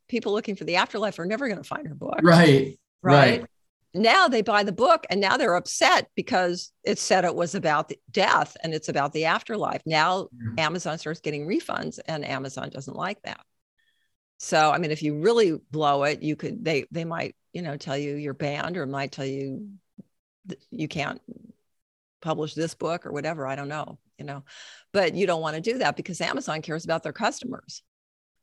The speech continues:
Speaker 1: So, th-, you know, there's that. And then the third thing is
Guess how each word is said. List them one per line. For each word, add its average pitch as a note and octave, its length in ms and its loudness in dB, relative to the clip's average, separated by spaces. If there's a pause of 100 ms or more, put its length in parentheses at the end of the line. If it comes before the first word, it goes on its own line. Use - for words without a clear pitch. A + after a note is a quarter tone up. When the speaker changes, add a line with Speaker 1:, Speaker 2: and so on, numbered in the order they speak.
(240)
Speaker 1:
So, D#3 420 0
th-, D#3 160 -10
you F#3+ 100 -6
know, D#3+ 100 -4
there's D3+ 200 -6
that. F#3 240 -2
And G3 80 0
then F#3 120 -2
the F#3 80 -2
third G#4 380 -2
thing E3 220 -6
is D3+ 440 -6